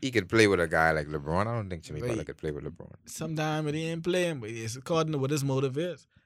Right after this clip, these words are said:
Speaker 2: Jimmy Butler, obviously, <laughs> he ain't holding back no punches to be on no funny team. If L A, L A have, have one of the biggest, uh, salary caps next year. If they throw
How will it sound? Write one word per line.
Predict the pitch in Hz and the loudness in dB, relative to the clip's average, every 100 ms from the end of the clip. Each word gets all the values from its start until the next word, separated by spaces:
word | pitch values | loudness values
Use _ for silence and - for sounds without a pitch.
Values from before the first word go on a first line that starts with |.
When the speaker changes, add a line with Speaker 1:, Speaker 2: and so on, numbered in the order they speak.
| _ - | _ -8
Speaker 2:
Jimmy | 120 139 | -6 -2
Butler, | 151 143 156 | 2 4 4
obviously, | 135 123 143 233 262 190 120 80 - _ _ _ | 2 2 -2 -2 -4 -2 -4 -4 -20 _ _ _
<laughs> | _ _ _ - | _ _ _ 4
he | - 190 - 143 151 | 4 4 2 0 2
ain't | 175 | 6
holding | 180 160 | 6 6
back | 151 135 - | 4 2 2
no | 135 | 0
punches | 135 180 147 170 220 - _ _ - | 4 4 4 4 2 0 _ _ -2
to | 127 | 0
be | 117 131 | 4 6
on | 123 120 | 6 4
no | 117 120 | 2 2
funny | 135 135 127 | 4 2 2
team. | 123 151 110 - _ _ _ | 2 0 -2 -10 _ _ _
If | - 110 113 | -4 -4 0
L | 123 139 | 2 4
A, | 170 - - | 4 2 0
L | 127 165 | 2 4
A | |
have, | 190 185 143 | 4 2 0
have | 165 165 156 | 2 2 4
one | 127 | 2
of | 127 | 2
the | 110 - - | 0 -4 -12
biggest, | - 113 123 131 - - _ _ _ - | -2 0 0 -4 -8 -18 _ _ _ -6
uh, | 110 101 98 | -4 -4 -2
salary | - 139 120 | 2 4 4
caps | 120 131 117 | 0 -2 -4
next | 113 104 - | -8 -10 -12
year. | 101 113 _ _ _ _ | -14 -16 _ _ _ _
If | 123 107 | -8 2
they | 143 202 | 2 2
throw | 196 202 185 175 | 4 4 6 2